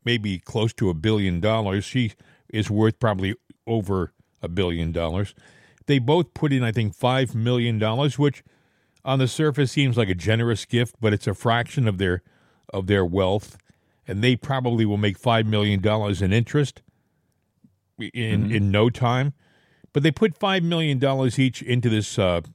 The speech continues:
Speaker 1: this fund, and then they solicited money from the general public. "Donate to this fund so that we can help the people of Maui." Well, the idea went over like a pregnant pole vaulter.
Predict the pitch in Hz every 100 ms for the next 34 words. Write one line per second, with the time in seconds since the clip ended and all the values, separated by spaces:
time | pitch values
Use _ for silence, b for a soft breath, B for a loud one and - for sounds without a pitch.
0 | - 104 95 - 160 120 95 98 b b
1 | b b - 123 202 190 156 - - -
2 | 185 190 - 135 135 123 117 _ _ _
3 | _ _ 127 135 160 156 139 - 135 127
4 | 135 127 110 110 131 127 127 160 175 113
5 | 78 82 82 156 170 160 139 131 - 117
6 | 123 - - 110 107 123 - 120 107 110
7 | - b b b b - 127 123 117 104
8 | 101 - 123 - 117 - 107 104 120 156
9 | 175 123 71 _ _ _ _ _ - 113
10 | 120 - _ _ _ _ _ _ _ _
11 | _ _ _ _ 113 110 123 135 135 165
12 | 135 123 120 113 98 85 - 147 117 107
13 | 87 135 117 95 85 - -